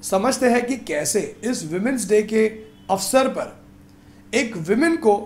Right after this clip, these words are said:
हम financially free कैसे बना सकते हैं। और दोस्तों आगे बढ़े उससे पहले, मैं हूं भाविन, certified financial planner,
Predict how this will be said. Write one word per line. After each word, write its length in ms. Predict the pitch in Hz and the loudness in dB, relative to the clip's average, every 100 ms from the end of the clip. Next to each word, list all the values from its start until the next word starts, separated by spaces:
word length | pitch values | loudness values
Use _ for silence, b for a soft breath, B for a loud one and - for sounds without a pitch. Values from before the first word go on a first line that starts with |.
| - | -4
हम 140 | 214 | -4
financially 640 | 220 175 165 214 247 214 202 | -2 -2 0 -2 -2 -4 -6
free 200 | - 170 247 - | -6 -6 -6 -4
कैसे 260 | - 190 | -4 -2
बना 220 | 156 143 131 | -6 -8 -10
सकते 320 | 135 - - | -12 -14 -20
हैं। 140 | - - - - - B B B | -20 -20 -20 -20 -20 B B B
और 140 | 165 | -4
दोस्तों 340 | 185 196 220 220 | -2 0 0 2
आगे 220 | 165 202 | 2 4
बढ़े 220 | 254 254 262 | 4 4 4
उससे 240 | - 254 | 2 -2
पहले, 320 | - 196 196 262 - 135 | 0 0 2 -2 -6 -6
मैं 260 | 160 233 | 0 2
हूं 140 | 247 202 | 2 2
भाविन, 380 | 190 185 220 311 | 0 0 -2 -4
certified 680 | - 202 233 - 160 247 | 0 0 0 -2 -4 -4
financial 600 | - 170 143 156 180 202 | -8 -8 -6 -6 -4 -4
planner, 340 | 165 151 - | -6 -10 -12